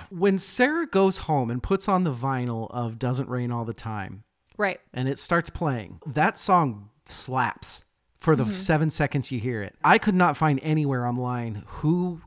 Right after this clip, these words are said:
Speaker 1: actually did that song.
Speaker 2: Oh.
Speaker 1: Why didn't they make that the la-,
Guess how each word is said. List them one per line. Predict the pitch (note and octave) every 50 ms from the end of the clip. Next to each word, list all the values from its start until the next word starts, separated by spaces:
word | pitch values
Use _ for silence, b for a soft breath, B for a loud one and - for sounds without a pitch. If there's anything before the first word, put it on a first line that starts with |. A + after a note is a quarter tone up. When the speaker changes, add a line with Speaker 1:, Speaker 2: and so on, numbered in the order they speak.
| - _ -
Speaker 1:
actually | C#3 C#3+ D3 - - - D3 B2 G#2 - _ -
did | - D#3 D#3+ C#3+ -
that | C3+ B2+ G#2+ -
song. | - - F3 G3+ E3 A2+ - -
Speaker 2:
Oh. | - G3 A#3 A3+ E3 E3 E3+ B
Speaker 1:
Why | C#3 C#3 D#3+ G3
didn't | G#3+ D4 C4 A#3+ -
they | A#3 G#3 G#3
make | G3 F3 F3+ F#3+ - - B2+
that | A#2 C#3+ E3+ F3 C#3 C3 - - - - _
the | - A#2 D3+ C#3+ C3+
la-, | C3+ D3 D3